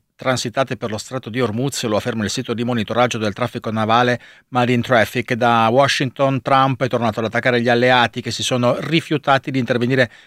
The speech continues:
militarmente per sbloccare il passaggio delle petroliere. "La nato sta facendo un errore stupido sull'Iran", ha detto il presidente usa.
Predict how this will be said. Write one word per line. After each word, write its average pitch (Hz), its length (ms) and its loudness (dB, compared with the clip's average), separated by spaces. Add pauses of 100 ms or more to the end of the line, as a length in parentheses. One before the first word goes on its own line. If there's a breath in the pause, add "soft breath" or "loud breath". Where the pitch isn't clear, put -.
(120)
militarmente 131 800 0
per 113 140 -2
sbloccare 110 440 -2
il 110 100 0
passaggio 117 400 0
delle 123 220 0
petroliere. 143 560 4 (460 loud breath)
"La 135 200 2
nato 160 380 2
sta - 180 -2
facendo 160 460 -2
un 147 80 0
errore 147 280 2
stupido 135 600 -2
sull'Iran", 127 600 0
ha 135 60 2
detto 113 240 -2
il 120 60 -6
presidente 113 440 -4
usa. 104 360 0